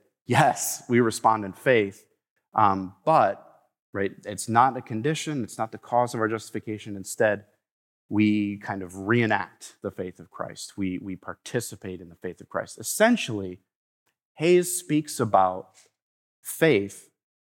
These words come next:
like Protestants normally speak about works, right? So Protestants, if their theology's straight, <laughs> right, would say, you know, "We're saved by faith alone and not by works."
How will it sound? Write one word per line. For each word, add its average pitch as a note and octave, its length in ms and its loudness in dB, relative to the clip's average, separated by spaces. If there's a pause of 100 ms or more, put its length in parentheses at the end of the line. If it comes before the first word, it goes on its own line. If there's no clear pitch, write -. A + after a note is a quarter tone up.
(220)
like G#2+ 180 -2
Protestants C3 600 0
normally G2 260 -8
speak - 240 -12
about - 220 -10
works, - 440 -4 (540)
right? G2 200 -4 (480)
So G2 360 0
Protestants, C3+ 640 0
if G#2+ 100 -10
their G#2 100 -10
theology's F#2+ 800 -2
straight, - 460 -10 (100)
<laughs> - 100 -20
right, B2 320 -2
would G#2+ 140 -2
say, G#2 280 -2 (640)
you A2 140 -2
know, F2+ 180 -4 (460)
"We're G2+ 180 0
saved A2 320 2
by F#2+ 120 2
faith A#2+ 380 -4
alone C3+ 460 -4 (480)
and G2 120 -6
not G2+ 220 0
by G#2+ 120 -2
works." A2 500 -4